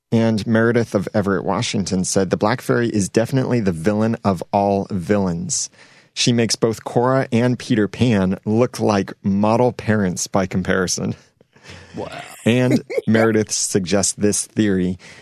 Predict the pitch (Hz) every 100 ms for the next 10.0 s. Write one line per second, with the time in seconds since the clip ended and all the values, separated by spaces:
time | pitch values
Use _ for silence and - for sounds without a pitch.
0 | - - _ 123 117 135 165 135 117 110
1 | 104 113 98 104 104 - 104 101 - 104
2 | - - 113 - 104 85 98 98 101 90
3 | 87 87 85 - - 151 - - - -
4 | - 113 139 165 - 127 117 104 107 -
5 | 107 113 90 - 117 - 117 117 - 113
6 | 104 110 98 90 98 104 95 95 92 -
7 | 87 - 87 82 95 76 - - _ _
8 | _ _ - - 113 92 90 139 147 -
9 | 135 - 107 - 87 92 85 82 -